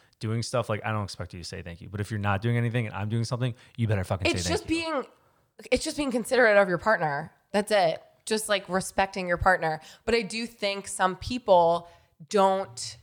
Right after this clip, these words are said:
Speaker 2: if that's not his love language, he might not, that's, like, he might not need to feel appreciated for the things that he does. So he might not feel like he has to reciprocate. So I think having the conversation and say, "This is how I feel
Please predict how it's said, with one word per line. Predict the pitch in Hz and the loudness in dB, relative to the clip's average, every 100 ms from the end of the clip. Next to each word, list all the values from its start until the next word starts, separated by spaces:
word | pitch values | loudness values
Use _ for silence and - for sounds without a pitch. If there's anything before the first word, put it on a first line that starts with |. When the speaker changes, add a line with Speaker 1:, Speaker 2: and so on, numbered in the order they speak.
| _ | _
Speaker 2:
if | 190 | -2
that's | 208 208 220 | 0 2 0
not | 190 | -2
his | 180 175 | -4 -4
love | 175 160 170 | 2 2 2
language, | 196 214 247 262 240 - - | 0 0 2 2 0 -8 -18
he | - 240 | -8 0
might | 226 196 | 0 0
not, | 180 175 180 165 - _ | 0 2 0 -2 -10 _
that's, | 202 190 - | 0 0 -2
like, | 185 | -8
he | 175 208 | -6 -2
might | 294 208 | 2 2
not | 175 165 - | 0 -2 -2
need | 170 170 160 156 - | -6 -6 -6 -8 -10
to | - 165 | -8 -8
feel | - - 160 156 151 151 151 - _ | -8 -8 2 6 6 4 -2 -10 _
appreciated | - - 196 175 175 156 | -2 -2 -2 -4 -6 -4
for | 175 | -4
the | 160 | -4
things | 160 160 160 | -6 -8 -6
that | 156 | -6
he | - 220 | -6 -8
does. | 180 156 147 147 | 2 2 4 0
So | - 165 | -4 -6
he | - 180 | -4 -2
might | 175 165 | 0 0
not | 147 139 | 0 0
feel | - 147 | -2 -4
like | 151 | -4
he | 175 | -6
has | 156 | -8
to | 156 | -8
reciprocate. | 151 - 185 165 156 - 123 - - _ - | -8 -6 -8 -8 -10 -10 -10 -12 -20 _ -10
So | - 247 233 185 175 | 2 6 8 10 8
I | - | 4
think | 190 180 - - | -2 -4 -8 0
having | 185 180 | 0 0
the | 175 | -2
conversation | 185 175 170 196 190 | -2 -2 -4 -6 -2
and | 175 175 | -4 -2
say, | 170 | -2
"This | 170 180 | -2 -8
is | 180 | 2
how | 185 | 4
I | 180 | 4
feel | 185 175 - | 4 4 4